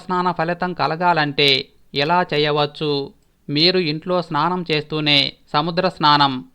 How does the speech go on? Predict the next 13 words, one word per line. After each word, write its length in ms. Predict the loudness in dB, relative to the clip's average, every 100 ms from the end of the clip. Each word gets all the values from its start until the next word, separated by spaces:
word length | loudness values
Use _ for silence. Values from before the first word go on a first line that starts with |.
| 0
కార్తీక 480 | 2 2 0 -4 -4 0
పౌర్ణమి 360 | 0 0 -2 -4 -2
స్నాన 280 | -2 0 -2
ఫలితం 300 | -6 -6 -6 -2
కలగాలంటే 680 | -2 0 0 0 0 2 4 2 -4 _ _ -4
మీరు 280 | -2 0 -2
స్నానం 340 | -2 0 0 -2 -4
చేసే 260 | -4 -2 -4
ముందు 280 | -4 -2 -2 -2 -8 _ _ -6
చిటికెడు 420 | -6 -4 -4 -2 0
గల్లుప్పును 600 | 0 -2 -4 -4 -2 -4 -6 -16 _ _ -2
అంటే 260 | -2 -2 -2 -2 -2
సముద్రపు 500 | -4 -2 -2 -2